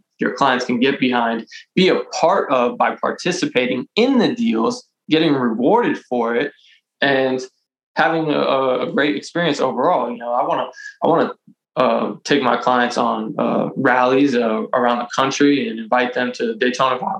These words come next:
hundred or Rolex twenty-four, you know, give them tickets, you know, partner with, uh, um, jet, jet charter services, you know, so that, you know, maybe that money that they make off the commission and the deals, they can apply that money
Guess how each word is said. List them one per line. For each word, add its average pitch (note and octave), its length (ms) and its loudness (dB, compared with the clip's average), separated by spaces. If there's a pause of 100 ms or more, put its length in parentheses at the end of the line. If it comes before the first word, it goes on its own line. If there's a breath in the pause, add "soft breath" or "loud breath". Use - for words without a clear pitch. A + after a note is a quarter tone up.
hundred C#3+ 400 4
or A#2 340 -2
Rolex C3+ 400 0
twenty-four, C#3 680 -2 (240 loud breath)
you C3 120 4
know, B2+ 160 4
give B2+ 200 4
them B2+ 180 2
tickets, - 920 -2
you A#2 100 2
know, A2 120 2
partner C3+ 460 2
with, B2 260 2
uh, A#2 340 0 (420 soft breath)
um, A#2 600 0 (520)
jet, D3+ 260 0 (300)
jet C#3 300 2 (120)
charter C#3+ 320 2
services, C#3+ 720 -2
you C#3 100 -4
know, C3 140 2
so B2+ 160 0
that, A#2+ 280 -2 (260)
you B2+ 120 0
know, A#2 80 0
maybe B2+ 320 4
that B2 220 2
money C3 220 2
that B2 160 2
they B2+ 140 0
make B2 240 0
off C3 160 -2
the B2 60 -4
commission C3 540 -2
and B2 140 0
the A2+ 80 -2
deals, C3 280 2
they A#2+ 120 2
can A#2+ 120 0
apply B2+ 340 2
that B2 240 0
money B2+ 300 -4